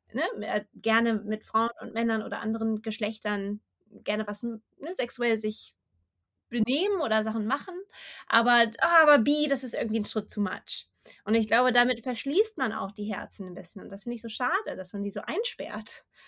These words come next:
Und nur weil die Gesellschaft sagt: "Hey, das ist normal, ihr seid ein bisschen abnormal, finden wir nicht so gut." Ne, lieber aufschließen und sagen: "Hey, lasst, lasst euch, lasst das Herz fliegen."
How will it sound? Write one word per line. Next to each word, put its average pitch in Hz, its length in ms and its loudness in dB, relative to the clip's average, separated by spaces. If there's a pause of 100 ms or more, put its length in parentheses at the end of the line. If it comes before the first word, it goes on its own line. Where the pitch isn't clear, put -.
(260)
Und 214 100 0
nur 233 200 2
weil 226 220 4
die 220 100 -4
Gesellschaft 214 460 -6
sagt: 214 360 -4 (180)
"Hey, 285 200 0
das 214 180 -2
ist 214 160 -10
normal, 220 400 -2
ihr 208 120 0
seid 202 220 -6
ein 208 80 -4
bisschen 196 360 -6
abnormal, 226 540 -4
finden 208 200 -4
wir 202 60 0
nicht 285 140 -2
so 185 120 -6
gut." 208 260 -8 (840)
Ne, 269 160 -4 (120)
lieber 220 300 0
aufschließen 240 480 -2
und 214 80 0
sagen: 214 240 -2
"Hey, 330 220 -6
lasst, 302 380 -8
lasst 311 280 -16
euch, 285 180 -10 (120)
lasst 302 180 -6
das 302 140 -8
Herz 320 180 2
fliegen." 311 540 -8